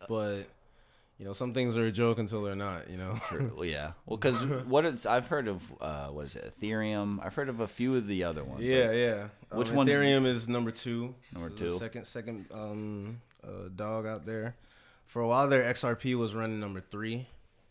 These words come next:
Speaker 1: and, um, X R P is, is actually, is actually a project that I believe in, the whole Ripple project, because, um, you have Bitcoin and Ethereum have,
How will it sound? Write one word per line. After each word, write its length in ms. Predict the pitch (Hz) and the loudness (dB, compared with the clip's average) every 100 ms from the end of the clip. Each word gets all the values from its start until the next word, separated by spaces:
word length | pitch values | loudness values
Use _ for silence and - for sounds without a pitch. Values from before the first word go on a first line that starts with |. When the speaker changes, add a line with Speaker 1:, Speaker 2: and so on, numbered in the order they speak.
| _ _ | _ _
Speaker 1:
and, 300 | 67 82 80 | -16 -14 -12
um, 360 | 87 85 85 87 92 92 95 - _ _ - | -12 -12 -14 -16 -18 -18 -20 -20 _ _ -18
X 180 | 98 | -12
R 100 | 98 | -10
P 220 | 95 110 98 | -8 -8 -8
is, 180 | 90 | -8
is 140 | 87 98 | -10 -6
actually, 380 | 104 107 110 101 | -6 -8 -10 -10
is 200 | 92 98 | -12 -10
actually 240 | 104 113 | -10 -10
a 20 | |
project 400 | 101 107 98 95 | -12 -8 -8 -8
that 100 | 85 | -6
I 100 | 101 | -6
believe 300 | 98 92 87 | -6 -8 -10
in, 220 | 80 80 85 | -12 -14 -14
the 80 | |
whole 160 | 92 90 | -14 -12
Ripple 260 | 95 98 87 | -12 -12 -14
project, 480 | 92 87 80 80 - _ _ _ _ _ _ _ - | -12 -12 -12 -16 -18 _ _ _ _ _ _ _ -12
because, 440 | 95 - 101 92 | -12 -8 -6 -6
um, 560 | 95 90 90 87 87 92 _ _ _ - _ _ _ - | -8 -8 -8 -10 -12 -14 _ _ _ -20 _ _ _ -12
you 180 | 110 120 | -6 -2
have 360 | 120 113 101 - _ _ _ 120 | 0 -2 -4 -14 _ _ _ -6
Bitcoin 600 | 135 139 139 127 123 127 143 | -4 -2 0 0 0 -4 -8
and 100 | 110 | -10
Ethereum 400 | 104 117 113 104 | -6 -4 -4 -4
have, 220 | 107 101 | -6 -8